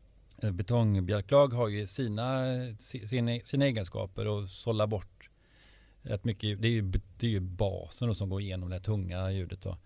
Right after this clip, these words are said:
Men där får man andra diska-, eh, mer kanske diskant som kanske går igenom eller annat, och då kanske man kan uppfatta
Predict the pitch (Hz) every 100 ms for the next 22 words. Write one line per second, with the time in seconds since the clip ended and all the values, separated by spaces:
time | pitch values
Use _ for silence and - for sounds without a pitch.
0 | - - - - 107 107 117 117 127 147
1 | 120 104 127 143 135 135 139 - 135 127
2 | 123 120 104 104 117 113 - 117 127 -
3 | 151 147 123 143 135 139 127 101 101 101
4 | 110 95 92 107 107 120 117 127 127 135
5 | 143 - 110 101 110 107 107 104